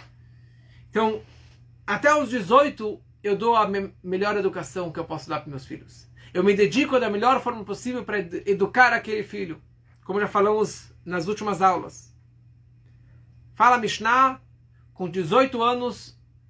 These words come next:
é Chopá. Com dezoito anos é o casamento. Por quê? Porque com dezoito, assim que nossos avós e bisavós e tataravós casavam, com dezoito anos, com dezessete anos ou até mais cedo, e viveram felizes pra sempre.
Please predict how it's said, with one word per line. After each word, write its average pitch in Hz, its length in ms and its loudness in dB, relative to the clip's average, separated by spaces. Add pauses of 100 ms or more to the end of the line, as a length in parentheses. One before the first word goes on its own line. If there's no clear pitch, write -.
(640)
é 151 60 -12
Chopá. - 460 -2 (600)
Com 175 60 -6
dezoito 240 400 2
anos 226 240 -2
é - 20 -2
o 190 60 -4
casamento. 143 600 -8 (1900)
Por 214 200 2
quê? 277 260 2 (800)
Porque 262 240 -4
com 254 120 -6
dezoito, 240 300 0
assim 269 240 -6
que 269 60 -6
nossos 247 280 -6
avós 208 380 -2
e 214 60 -6
bisavós 196 500 -2
e 202 80 -4
tataravós 196 480 -6
casavam, 175 540 -4 (160)
com 170 120 -10
dezoito 196 360 -2
anos, 190 280 -2
com 143 140 -10
dezessete 170 460 -6
anos 208 240 -2
ou - 60 -4
até 208 180 -6
mais 202 220 0
cedo, 185 300 -2 (960)
e 165 120 -6
viveram 180 280 -2
felizes 170 480 -6
pra 170 160 -14
sempre. - 480 -20